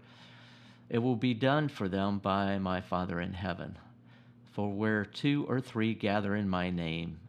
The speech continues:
there am I with them." Then Peter came to Jesus, which this is kind of interesting that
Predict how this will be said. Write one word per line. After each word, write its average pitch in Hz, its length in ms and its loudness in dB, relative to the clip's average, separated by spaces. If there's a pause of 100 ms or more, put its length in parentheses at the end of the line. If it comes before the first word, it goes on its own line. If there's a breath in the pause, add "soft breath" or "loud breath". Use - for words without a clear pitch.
(240)
there 113 440 -2
am 113 240 0
I 82 380 -2
with 175 260 -2
them." - 220 -2 (1600 loud breath)
Then 120 300 2
Peter 113 440 2
came 104 300 -2
to 95 100 -4
Jesus, 110 500 0
which 117 240 -2
this 147 180 -2
is 127 140 -4
kind 135 260 2
of 117 80 2
interesting 92 680 -2
that 92 360 0